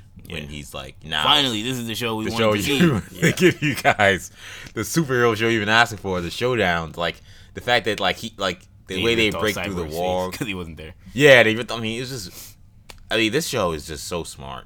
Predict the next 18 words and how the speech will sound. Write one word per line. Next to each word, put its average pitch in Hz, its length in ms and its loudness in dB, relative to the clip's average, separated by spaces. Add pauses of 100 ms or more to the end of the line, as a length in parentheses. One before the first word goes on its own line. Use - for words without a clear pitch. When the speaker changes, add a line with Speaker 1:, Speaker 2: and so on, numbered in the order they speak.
(100)
Speaker 1:
Um, 76 420 -8 (1300)
I 107 200 6
don't 101 120 0
know 92 100 -2
where 90 160 -2
you 87 120 -4
guys 80 200 -2
wanna 80 160 -8
begin, 80 640 -6 (180)
but 76 300 -8 (760)
I 98 180 2
thought 92 300 -4
that 82 200 -4
the 80 80 -12
penultimate 85 520 -8
episode 76 420 -10
was 71 380 -16 (400)
just - 360 -14